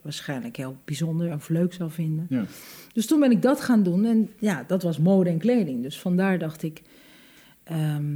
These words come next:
Speaker 1: en ik had talent, dus ik dacht, "Ik wil, ik wil weg, ik wil, en ik wil naar het beste." En dat was Arnhem, wat
Speaker 2: Ja.
Speaker 1: mij betreft. Rietveld was ook goed,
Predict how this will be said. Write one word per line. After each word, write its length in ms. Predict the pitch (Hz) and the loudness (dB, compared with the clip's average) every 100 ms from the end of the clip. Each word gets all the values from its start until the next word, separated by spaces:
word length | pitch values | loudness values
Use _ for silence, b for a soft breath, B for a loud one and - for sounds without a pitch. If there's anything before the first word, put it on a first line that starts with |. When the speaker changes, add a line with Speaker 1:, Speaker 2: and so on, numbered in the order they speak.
| 143 143 143 139 139 _ | -6 -6 -10 -12 -16 _
Speaker 1:
en 120 | 214 | 0
ik 80 | 247 | 2
had 160 | 202 - | 2 -2
talent, 480 | 143 160 233 233 - | -2 2 0 -2 -6
dus 160 | 180 | -6
ik 120 | 175 | -6
dacht, 240 | 175 156 156 | -6 -8 -8
"Ik 140 | 175 | -8
wil, 320 | 160 147 143 143 _ _ | -4 -4 -6 -12 _ _
ik 160 | 196 170 | -12 -8
wil 120 | 143 | -4
weg, 360 | 165 233 - | -2 -2 -4
ik 140 | 170 156 | -10 -6
wil, 360 | 160 156 147 143 | -4 -4 -6 -8
en 120 | - | 0
ik 80 | 220 | 0
wil 120 | 208 | 2
naar 120 | 185 160 | 2 0
het 120 | 139 | 0
beste." 420 | 196 208 - 170 139 | 0 0 -4 -10 -8
En 80 | 175 | -6
dat 180 | 190 196 | -4 -4
was 420 | 151 - - _ _ - | -8 -10 -16 _ _ -10
Arnhem, 400 | - 233 226 156 - | 0 2 4 0 -4
wat 100 | 147 | -4
Speaker 2:
Ja. 60 | 143 | -2
Speaker 1:
mij 140 | 170 | -2
betreft. 360 | 156 156 151 - | -4 -6 -8 0
Rietveld 340 | 214 233 190 | 0 2 -2
was 160 | 160 156 | -4 -6
ook 140 | 196 | -6
goed, 320 | - 269 269 | -6 -8 -8